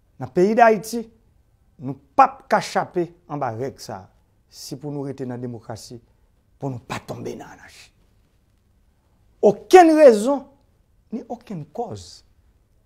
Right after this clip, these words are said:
kit de relijye, ekonomik, sosyal, oubyen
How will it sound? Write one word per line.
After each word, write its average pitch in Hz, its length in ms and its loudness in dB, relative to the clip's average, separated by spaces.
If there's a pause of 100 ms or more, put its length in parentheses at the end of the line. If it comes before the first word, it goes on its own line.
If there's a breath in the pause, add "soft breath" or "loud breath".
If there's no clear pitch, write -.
kit 269 140 -12 (140)
de 185 100 -2
relijye, 143 540 -8 (680)
ekonomik, 180 720 -10 (540)
sosyal, 135 760 -14 (960)
oubyen 123 360 -10